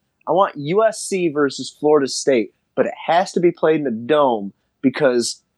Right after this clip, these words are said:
hanging from the rafters is Urban Meyer in a <laughs> cage,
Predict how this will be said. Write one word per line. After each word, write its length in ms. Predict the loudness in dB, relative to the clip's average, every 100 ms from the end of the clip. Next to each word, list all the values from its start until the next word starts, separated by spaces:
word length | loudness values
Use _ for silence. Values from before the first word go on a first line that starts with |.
| _
hanging 480 | -10 0 2 2 0
from 180 | 0 2
the 80 | 2
rafters 720 | 4 2 0 0 0 -2 -6
is 260 | -2 -2 -2 0
Urban 380 | 0 2 0 0
Meyer 540 | 2 2 0 -2 -8
in 400 | -6 -2 -2 -4 -8 _ _ -4
a 100 | -2
<laughs> 0 |
cage, 720 | -2 -4 0 2 4 2 0